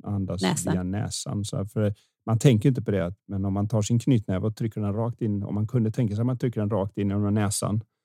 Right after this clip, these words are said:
Speaker 1: så att hela knytnäven försvann in i ens eget huvud, så har du faktiskt inte träffat något annat än alla de håligheter du har där bakom. Så stor är själva,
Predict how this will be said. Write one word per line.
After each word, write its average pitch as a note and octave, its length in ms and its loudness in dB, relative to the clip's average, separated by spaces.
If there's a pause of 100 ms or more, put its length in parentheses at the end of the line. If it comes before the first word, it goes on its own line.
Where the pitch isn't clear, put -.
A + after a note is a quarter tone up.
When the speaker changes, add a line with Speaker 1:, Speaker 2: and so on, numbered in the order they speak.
(380)
Speaker 1:
så - 140 0
att G#2+ 160 6
hela G#2+ 220 6
knytnäven A2 600 4
försvann A2+ 480 2
in G#2 180 4
i G#2+ 40 4
ens A#2 180 2
eget G#2+ 340 2
huvud, D#3+ 300 6 (500)
så - 140 2
har B2+ 60 8
du C3+ 60 8
faktiskt C3+ 220 4
inte A2+ 180 4
träffat A#2+ 420 4
något C#3 360 8
annat A2 260 4
än G2 100 4
alla G#2 180 4
de F#2+ 180 4
håligheter G#2+ 600 4
du C3 60 6
har A#2 100 6
där G#2 80 4
bakom. A2 340 -2 (1000)
Så - 200 6
stor C3+ 480 6
är A2 60 6
själva, G#2 460 2